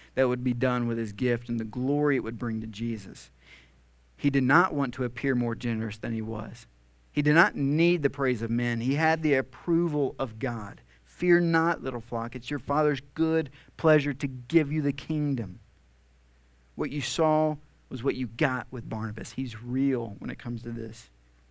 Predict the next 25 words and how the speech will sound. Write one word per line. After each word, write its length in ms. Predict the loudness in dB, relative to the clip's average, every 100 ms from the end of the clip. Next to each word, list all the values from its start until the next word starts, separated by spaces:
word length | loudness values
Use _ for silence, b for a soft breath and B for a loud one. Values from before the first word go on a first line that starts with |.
| _ _ _ _ _ _ _
Therefore, 340 | 4 6 6 6
he 60 |
didn't 180 | 6 6
have 160 | 4 2
to 80 | -2
lie. 340 | -2 -2 -4
He 240 | 0 2
loved 580 | 4 6 8 8 6 2
the 80 | -8
truth. 560 | -8 0 4 4 2 -4
He 80 | -6
could 140 | -2
be 140 | -2
trusted. 800 | -4 -8 2 4 4 2 -2 -2 -4 B B
His 160 | 0 2
integrity 640 | 2 2 2 4 6 4
became 500 | 4 2 2 2 6
legendary 640 | 6 6 4 0 0 -2
in 140 | -2 -4
the 100 | -2
early 260 | -2 -2
church, 280 | -2 -4 -4
which 140 | -4 -4
is 100 | 2
why 280 | 6 6